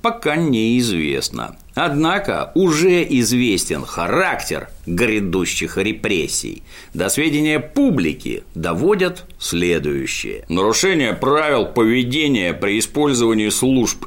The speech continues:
Xbox может привести к приостановке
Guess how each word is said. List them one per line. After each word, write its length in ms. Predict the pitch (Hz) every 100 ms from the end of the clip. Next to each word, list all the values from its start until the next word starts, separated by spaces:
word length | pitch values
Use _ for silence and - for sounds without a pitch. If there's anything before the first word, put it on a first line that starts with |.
| -
Xbox 760 | 120 113 131 156 165 117 -
может 540 | 98 165 165 135 92 -
привести 760 | 104 95 92 - 82 69 55
к 120 | - -
приостановке 1300 | 113 117 117 113 131 135 147 151 127 - 76 58